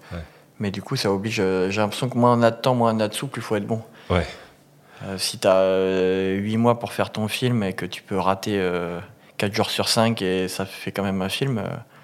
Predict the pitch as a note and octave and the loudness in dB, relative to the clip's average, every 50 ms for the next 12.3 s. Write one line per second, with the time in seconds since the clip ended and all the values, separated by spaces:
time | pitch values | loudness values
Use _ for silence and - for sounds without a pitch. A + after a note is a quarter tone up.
0 | - - - - - - - - _ _ - - F2+ - - - F#2+ G2+ A2+ A#2+ | -20 -20 -20 -20 -20 -20 -20 -20 _ _ -12 -12 -12 -10 -6 -2 4 4 6 6
1 | A2+ F#2+ - - - G2 F#2+ - - A#2 A#2+ A#2 A2 G#2 G2 F#2+ F#2 F#2 F#2+ G2+ | 6 2 -2 -4 -6 -4 -4 -4 -2 0 0 2 0 0 -2 -4 -4 -6 -6 -8
2 | G#2+ A2 F#2+ F2+ F#2 G#2 G#2+ G#2+ F#2+ F#2 G2 G2 G2 G2+ G2+ G2 G#2 G2 G2 - | -8 -8 -8 -8 -8 -8 -6 -4 -4 -2 -2 0 0 0 0 2 2 0 0 -2
3 | - G#2+ G#2+ G#2+ G2+ F#2+ G2 F#2+ F#2 G2 G#2+ A2+ A#2+ B2 A#2+ G2+ F2+ F2 F#2 G#2 | -4 -2 0 0 0 0 0 -2 0 0 0 0 0 0 -2 -2 -4 -6 -8 -10
4 | G2+ _ _ - - - - - - - - - - - - - - - - _ | -12 _ _ -20 -20 -20 -20 -20 -20 -20 -20 -20 -20 -20 -20 -20 -20 -20 -20 _
5 | - _ - - - - - A2 A#2+ B2+ A#2+ - - G#2 F#2 F2 E2+ D#2 G2+ F#2+ | -20 _ -14 -14 -12 -8 -2 0 0 0 -2 -2 -4 -4 -2 -2 -4 -4 -4 -4
6 | F#2+ F#2+ F#2 F#2 F#2 F#2+ F#2 G2 F#2+ G2 F#2+ F#2+ A2 G#2 G2+ G2+ G2+ - - - | -2 -2 -2 -2 -2 -2 2 2 2 2 2 2 2 2 2 2 0 -2 0 0
7 | A#2 A2 G#2+ G#2 F#2+ F#2 F2+ F2 F2+ F#2 F2 F2+ F2 F2+ F#2 - G2+ F#2 - - | 0 0 0 -4 -4 -4 -4 -4 -6 -6 -6 -8 -8 -10 -10 -12 -12 -12 -10 -8
8 | F#2 F#2 - - - F#2+ F#2 F#2+ F#2 F#2+ F#2+ - C3 C3 A#2+ A2+ G2+ F2+ F2+ F#2 | -8 -8 -8 -4 -2 -2 -2 0 -2 -4 0 2 2 2 2 0 -2 -4 -4 -4
9 | F#2 F#2 F2+ F2+ F2+ G2 - - - E2+ F2 F2+ F#2+ F#2+ E2+ G#2 G#2+ G#2+ B2 B2 | -4 -6 -6 -6 -6 -8 -8 -6 -4 -4 -4 -4 -6 -6 -2 -2 0 2 2 2
10 | A2+ G#2+ F#2+ F#2 - - F2 F#2+ F#2 F#2 F#2+ F#2+ F#2+ F#2+ F#2+ F#2 F2 F2 F2 - | 2 0 -2 -4 -6 -6 -4 -4 -4 -4 -4 -2 -2 -2 -2 -4 -4 -6 -8 -10
11 | - - - - - - - - - - - G#2 G2 - A#2 A2+ A#2+ A#2 A#2 - | -12 -18 -20 -20 -20 -18 -18 -20 -18 -12 -8 -8 -4 -2 0 0 0 0 -2 -6
12 | - F#2 F#2 F2+ F2 F#2 | -8 -6 -6 -6 -6 -8